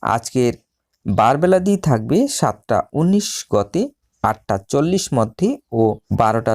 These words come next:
চৌচল্লিশ গতি দুইটা ছয় মধ্যে। আজকের কালরাত্রি থাকবে ছয়টা সাতাশ গতি আটটা ছয় মধ্যে। যাত্রা নাই, রাত্রি নয়টা আট গতে যাত্রা শুভ, উত্তরে নিষেধ।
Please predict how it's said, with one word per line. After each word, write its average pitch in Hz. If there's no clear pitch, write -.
চৌচল্লিশ 185
গতি 123
দুইটা 107
ছয় 143
মধ্যে। 101
আজকের 151
কালরাত্রি 165
থাকবে 180
ছয়টা 120
সাতাশ 175
গতি 127
আটটা 113
ছয় 113
মধ্যে। 104
যাত্রা 110
নাই, 107
রাত্রি 127
নয়টা 143
আট 127
গতে 117
যাত্রা 110
শুভ, 160
উত্তরে 180
নিষেধ। 98